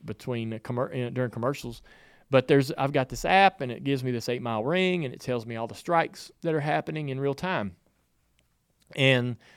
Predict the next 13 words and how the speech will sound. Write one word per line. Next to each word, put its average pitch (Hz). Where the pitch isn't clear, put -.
as 123
everybody 160
knows, 160
I 127
mean, 123
those, 123
the 123
lightning 147
holds 139
are 123
a 117
real, 143
uh, 135